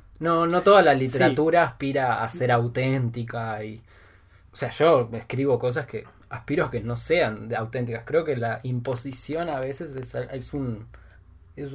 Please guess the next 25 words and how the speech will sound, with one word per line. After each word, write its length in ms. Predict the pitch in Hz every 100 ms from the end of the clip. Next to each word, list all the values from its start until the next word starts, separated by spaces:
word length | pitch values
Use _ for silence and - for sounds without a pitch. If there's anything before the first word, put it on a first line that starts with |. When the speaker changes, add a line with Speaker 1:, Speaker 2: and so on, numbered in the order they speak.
| 131
Speaker 1:
para 200 | 127 117
una 160 | 151 175
historia 520 | - 170 208 143 120
y 40 |
para 280 | 113 113 113
todo 280 | 135 160 180
es 80 | -
como 280 | 127 110
muy 200 | 110 139
interesante 720 | 147 113 107 110 143 131 113 117
de 160 | 117 - - - -
Speaker 2:
Claro, 280 | 175 156 151
Speaker 1:
traer. 260 | 107 107 -
Speaker 2:
pero, 380 | 165 156 156 151
pero 260 | 160 160 156
vos 200 | 170 185
fíjate 380 | 208 196 185
esto, 160 | 120 -
Speaker 1:
Son 120 | 156
Speaker 2:
¿no? 60 | 165
Speaker 1:
tipos 300 | 190 190 143
de 80 | 135
literatura. 420 | 131 123 120 123
Speaker 2:
Sí, 280 | - 196 156
pero 460 | 151 147 147 143